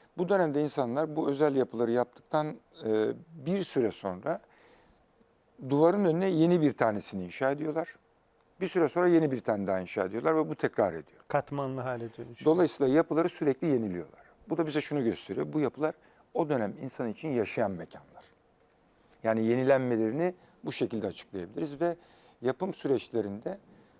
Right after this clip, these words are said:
Speaker 1: duvarların içerisine T biçimli dikil taşlar yerleştiriyorlar. Bu dikil taşlar az önce konuştuğumuz üzerinde işte, e, betimlerin olduğu dikil taşlar ama aynı zamanda hem T formları, yan yüzlerinde eller,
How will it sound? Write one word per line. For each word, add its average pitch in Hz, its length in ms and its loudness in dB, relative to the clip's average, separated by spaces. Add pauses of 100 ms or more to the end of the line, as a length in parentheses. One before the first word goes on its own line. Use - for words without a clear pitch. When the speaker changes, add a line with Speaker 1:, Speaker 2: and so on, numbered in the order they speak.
(220)
Speaker 1:
duvarların 151 480 2
içerisine 135 720 -4 (240)
T 170 220 4
biçimli 156 320 -6
dikil 135 220 -8
taşlar 104 360 -2
yerleştiriyorlar. 78 720 -10 (480)
Bu 160 100 -2
dikil 156 180 -4
taşlar 135 360 0
az 131 140 0
önce 131 180 -2
konuştuğumuz 123 540 -4
üzerinde 117 480 0 (400)
işte, - 460 0
e, 110 600 0
betimlerin 117 460 0
olduğu 90 360 -2
dikil - 200 -20
taşlar 123 420 -6 (240)
ama 123 180 -2
aynı 180 220 2
zamanda 107 520 -4 (280)
hem 147 180 -2
T 147 280 4
formları, 98 560 -4 (960)
yan 123 160 2
yüzlerinde 107 460 -2
eller, 110 460 2